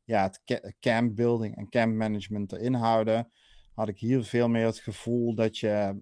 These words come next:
echt op verkenning uitgaat en dat overleven, ehm, ja, n-, nog meer centraal staat in deze, eh, in deze, eh, ja, titel. Ehm,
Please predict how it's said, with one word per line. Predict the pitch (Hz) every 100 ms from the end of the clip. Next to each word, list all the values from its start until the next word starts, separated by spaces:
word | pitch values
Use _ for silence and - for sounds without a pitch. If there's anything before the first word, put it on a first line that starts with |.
| -
echt | 120 - -
op | 120
verkenning | - 113 - 120 113 110
uitgaat | 82 104 104 107 101 101
en | 107 107
dat | 107 -
overleven, | - 113 110 104 110 123 107 98 95 - _ _ _ _ _
ehm, | - 98 95 92 95 -
ja, | 113 110
n-, | 95 - - 120
nog | 120 147 -
meer | 120 123 113
centraal | - 113 - 113 127
staat | 131 131 -
in | 123 120
deze, | 120 117 117 113 110 113
eh, | 120 113 110 110 -
in | 113 110
deze, | 110 104 107 104 107 - _ _ _ _
eh, | - - - 113
ja, | 104
titel. | - 127 131 147 - - - - _ _ _ _ _
Ehm, | 113 113 110 107